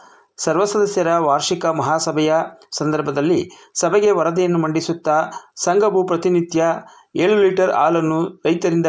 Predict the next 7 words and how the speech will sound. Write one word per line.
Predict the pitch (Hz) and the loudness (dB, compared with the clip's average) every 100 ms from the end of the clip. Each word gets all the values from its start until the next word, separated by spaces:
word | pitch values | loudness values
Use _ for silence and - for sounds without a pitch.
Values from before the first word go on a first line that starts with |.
| 156 | 0
ಖರೀದಿ | 151 165 160 | 0 0 0
ಮಾಡಿ | 143 139 170 - - - - | 0 0 0 -2 -4 -20 -6
ಒಕ್ಕೂಟಕ್ಕೆ | 156 170 233 220 170 185 | -2 -2 -2 -2 0 -2
ಸರಬರಾಜು | 170 143 156 160 156 160 | -2 -2 0 0 0 0
ಮಾಡುತ್ತಿದೆ. | 151 143 147 135 113 - - _ _ _ - | 0 -2 -2 0 -2 -4 -18 _ _ _ -8
ಇದರಿಂದ | 131 147 151 147 | -2 0 0 0
ಬಂದ | 143 151 | 0 0